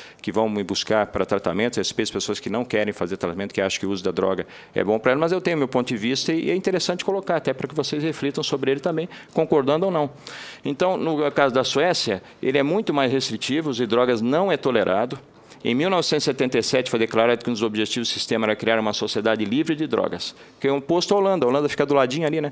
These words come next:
Eles têm uma ponte que liga os dois países. Aliás, a Dinamarca e depois até, até a Suécia.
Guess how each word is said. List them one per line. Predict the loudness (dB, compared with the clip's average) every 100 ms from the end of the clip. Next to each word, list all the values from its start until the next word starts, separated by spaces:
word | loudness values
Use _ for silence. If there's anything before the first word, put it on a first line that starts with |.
| -6
Eles | -8
têm | -2 -2
uma |
ponte | -2 -2 -4 -4
que |
liga | -2 0
os | 0
dois | -2
países. | -2 -2 -2 -8 -10 -14 -2
Aliás, | 2 4 4
a |
Dinamarca | 2 2 2 2 0
e | -4
depois | -4 -4 -4
até, | -4 -2 -2
até | -2 -2 -2
a |
Suécia. | -2 -4 -4 -6